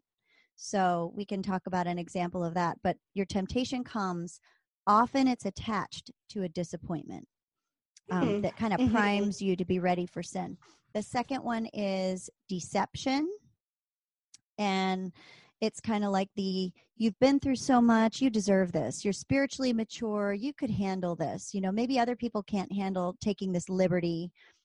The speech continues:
Speaker 1: but, you know, it's not explicit in the Bible that it's not okay. So you
Speaker 2: Mm-hmm.
Speaker 1: can handle this." So,
Speaker 2: Mm-hmm.
Speaker 1: yeah, so there's temptation, deception, and then, um, accusation, where he,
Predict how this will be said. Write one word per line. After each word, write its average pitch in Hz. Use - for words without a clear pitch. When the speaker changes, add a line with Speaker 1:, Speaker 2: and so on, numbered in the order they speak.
Speaker 1:
but, 196
you 233
know, 180
it's 214
not 240
explicit -
in 190
the 180
Bible 175
that 170
it's 170
not 165
okay. 170
So 226
you 233
Speaker 2:
Mm-hmm. 427
Speaker 1:
can 381
handle 269
this." 214
So, 185
Speaker 2:
Mm-hmm. -
Speaker 1:
yeah, 143
so 202
there's 190
temptation, 240
deception, 196
and 190
then, 185
um, 175
accusation, 180
where 175
he, 185